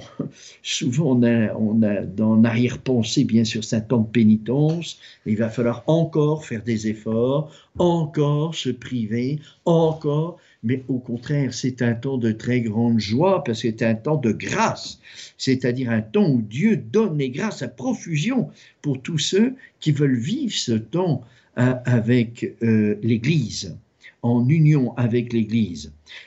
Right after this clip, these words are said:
Alors, euh, chapitre treize, on a vu la nouvelle stratégie, la bête de la mer, la bête de la terre, qui, euh, trompe les habitants de la terre.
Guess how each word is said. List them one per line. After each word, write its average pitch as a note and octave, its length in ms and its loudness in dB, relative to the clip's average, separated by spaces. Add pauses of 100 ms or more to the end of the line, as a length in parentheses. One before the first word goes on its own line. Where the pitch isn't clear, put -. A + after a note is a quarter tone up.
(120)
Alors, D#3 480 2 (240)
euh, B2 140 2
chapitre C3 480 -6
treize, A#2 400 0
on A#2 100 -2
a A#2 80 0
vu A2 400 -2 (300)
la A2+ 140 0
nouvelle B2 280 2
stratégie, A2+ 640 -2
la G#2+ 100 -2
bête A2 260 -2
de A2+ 60 0
la A2 160 2
mer, A2 300 2
la G2 80 -4
bête G#2+ 240 -4
de A2 80 -2
la A2 160 2
terre, A2 480 0 (380)
qui, D3+ 360 -2 (220)
euh, A#2 140 2 (100)
trompe D#3+ 540 2
les A#2 260 0
habitants D3+ 500 -2
de A#2 120 0
la G#2 100 0
terre. A2 500 -2